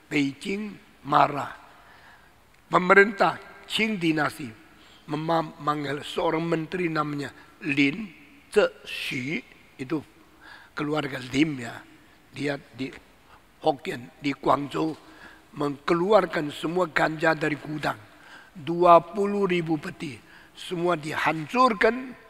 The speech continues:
semua dimusnahkan. Dan kaisar di Tiongkok mengatakan, "Tidak boleh beli ganja. Tidak boleh minum ganja. Yang tidak taat akan dipenjarakan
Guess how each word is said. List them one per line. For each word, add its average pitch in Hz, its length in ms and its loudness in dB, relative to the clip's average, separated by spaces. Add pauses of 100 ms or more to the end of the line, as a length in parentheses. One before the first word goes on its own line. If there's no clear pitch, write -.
(180)
semua 165 320 -6
dimusnahkan. 170 880 4 (560)
Dan 139 240 -4 (240)
kaisar 175 640 2
di 147 160 -6
Tiongkok 165 320 -6
mengatakan, 139 400 -10 (480)
"Tidak 226 560 8
boleh 214 320 10
beli 196 160 6
ganja. 170 400 4 (1040)
Tidak 226 320 10
boleh 233 240 10
minum 220 320 8
ganja. 151 400 4 (480)
Yang 151 240 0
tidak 170 320 0
taat 208 320 8 (720)
akan 160 560 4
dipenjarakan 226 1040 6